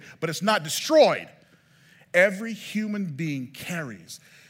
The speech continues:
the image of God, and therefore they are to be treated and regarded equally, regardless of their socioeconomic status or background. And you and I, we see that affirmed in our country's foundations, don't we? Declaration of Independence.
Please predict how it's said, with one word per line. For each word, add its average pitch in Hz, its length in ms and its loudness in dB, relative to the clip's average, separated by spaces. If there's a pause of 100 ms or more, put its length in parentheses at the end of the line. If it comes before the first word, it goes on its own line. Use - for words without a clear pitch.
(100)
the 127 160 -10
image 165 320 -8
of 147 120 -10
God, 113 280 -10
and 123 80 -10
therefore 143 320 -8
they 139 120 -4
are 131 120 -4
to 123 80 -18
be 113 100 -12
treated 226 640 -6
and 120 100 -12
regarded 160 560 -4 (540)
equally, 98 520 -10 (340)
regardless 147 440 -4
of 131 60 -12
their 127 100 -12
socioeconomic 117 1200 -12
status 113 340 -8
or 110 60 -14
background. - 540 -12 (800)
And 190 100 -4
you 285 80 -2
and 262 80 2
I, 160 140 2
we 208 80 -2
see 214 180 -6
that 170 140 0
affirmed 151 300 -8
in 143 40 -10
our 143 240 -6 (800)
country's 175 480 -6
foundations, 143 480 -6
don't 160 140 -8
we? 180 140 -10 (960)
Declaration 165 380 -4
of 139 60 -6
Independence. 160 580 -10